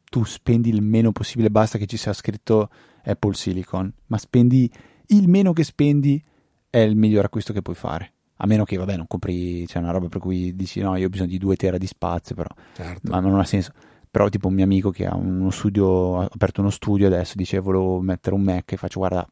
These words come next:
Speaker 1: tu prendi l'offerta più, più, più bassa che trovi su Amazon, te la giro io quando viene fuori il Mac Mini da cinque e novantanove, quella cifra lì,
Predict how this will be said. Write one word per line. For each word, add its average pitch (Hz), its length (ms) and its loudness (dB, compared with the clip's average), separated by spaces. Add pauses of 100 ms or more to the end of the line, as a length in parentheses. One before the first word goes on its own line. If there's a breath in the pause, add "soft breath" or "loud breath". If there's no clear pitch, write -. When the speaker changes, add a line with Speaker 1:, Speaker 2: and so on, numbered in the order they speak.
(180)
Speaker 1:
tu 117 240 2
prendi 107 400 2 (100)
l'offerta 110 680 0
più, 107 240 -6
più, 101 320 -2 (600 soft breath)
più 110 140 -4
bassa 110 300 2
che 104 120 0
trovi 104 180 6
su 110 140 2
Amazon, 98 280 2
te 104 100 0
la 104 100 4
giro 107 260 4
io 104 200 2
quando 98 240 0
viene 95 180 -2
fuori 98 220 -2
il 98 80 -4
Mac 98 260 -2
Mini 98 280 0
da 92 380 -4
cinque 98 320 -2
e 98 40 2
novantanove, 95 500 0
quella 92 160 -4
cifra 98 260 -6
lì, 95 140 -4